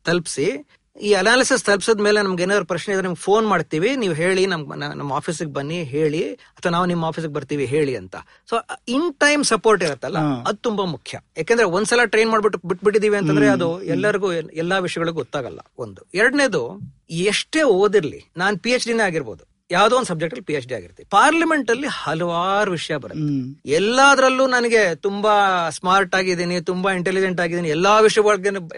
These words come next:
Speaker 1: ವಿಷಯದ ಬಗ್ಗೆ ನಂಗೆ ತುಂಬಾ ಗೊತ್ತಿರತ್ತೆ ಅನ್ನೋದು
Speaker 2: ಹೇಳಕ್ಕೆ
Speaker 1: ಯಾರ ಕೈಲೂ ಸಾಧ್ಯ ಇಲ್ಲ. So ಒಂಥರ ಓದಿದ್ರು ಓದದೇ ಇದ್ರು ಅಷ್ಟೇನ್ ವ್ಯತ್ಯಾಸ ಆಗಲ್ಲ. ಏನ್ ಮುಖ್ಯ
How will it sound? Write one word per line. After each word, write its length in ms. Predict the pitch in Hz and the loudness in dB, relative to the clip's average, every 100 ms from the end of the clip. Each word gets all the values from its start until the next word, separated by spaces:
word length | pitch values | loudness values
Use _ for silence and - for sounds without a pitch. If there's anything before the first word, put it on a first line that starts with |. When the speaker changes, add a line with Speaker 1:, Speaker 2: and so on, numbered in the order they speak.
| 156 151 | -6 -6
Speaker 1:
ವಿಷಯದ 360 | 151 175 214 | -4 -2 -2
ಬಗ್ಗೆ 220 | 175 175 185 | -2 -2 -2
ನಂಗೆ 160 | 180 | -4
ತುಂಬಾ 260 | 165 165 190 | -6 -4 -4
ಗೊತ್ತಿರತ್ತೆ 560 | 156 156 190 185 165 | -4 -6 -4 -4 -4
ಅನ್ನೋದು 320 | 151 143 160 320 | -8 -10 -12 -14
Speaker 2:
ಹೇಳಕ್ಕೆ 460 | _ _ - 151 | _ _ -8 -2
Speaker 1:
ಯಾರ 220 | 170 240 | 2 2
ಕೈಲೂ 260 | - 208 139 | 2 -2 -4
ಸಾಧ್ಯ 320 | - 123 104 | -6 -8 -10
ಇಲ್ಲ. 240 | 110 - 65 _ - | -16 -16 -20 _ 0
So 60 | |
ಒಂಥರ 340 | 285 269 277 302 | 2 2 4 4
ಓದಿದ್ರು 640 | 302 220 240 269 277 269 262 | 4 4 2 2 2 0 2
ಓದದೇ 380 | 196 220 202 | 2 2 4
ಇದ್ರು 200 | 226 220 | 2 4
ಅಷ್ಟೇನ್ 520 | 185 151 - 226 233 185 _ 180 165 | 0 -4 -2 0 0 -4 _ -8 -4
ವ್ಯತ್ಯಾಸ 400 | 160 - 185 175 | -4 -2 -4 -4
ಆಗಲ್ಲ. 260 | 131 110 - _ | -6 -8 -12 _
ಏನ್ 300 | - 226 330 | -2 0 2
ಮುಖ್ಯ 340 | 277 233 - | 0 -2 -2